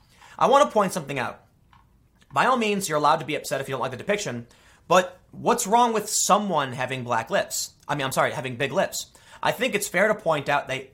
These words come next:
often depict black people this way, but I also think it's strange, like, they, they, they don't give lips at all to any other character.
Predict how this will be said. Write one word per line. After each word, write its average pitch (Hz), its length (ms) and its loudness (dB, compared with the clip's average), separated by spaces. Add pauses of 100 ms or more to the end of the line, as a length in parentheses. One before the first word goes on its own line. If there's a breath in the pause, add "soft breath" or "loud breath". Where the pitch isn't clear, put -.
(120)
often 156 540 0
depict 120 340 -8
black 110 240 -4
people 113 180 -14
this 107 180 -10
way, 120 300 -4 (460 soft breath)
but 170 240 6
I 170 80 6
also 247 180 6
think 240 140 -4
it's 185 100 -4
strange, 180 500 -4
like, 151 200 0
they, 170 100 -2
they, 170 180 -4
they - 220 -2
don't 233 200 2
give 156 180 -2
lips 185 280 -2
at 143 160 2
all 131 340 2
to - 140 -10
any 120 140 -4
other 113 140 -6
character. 147 460 -6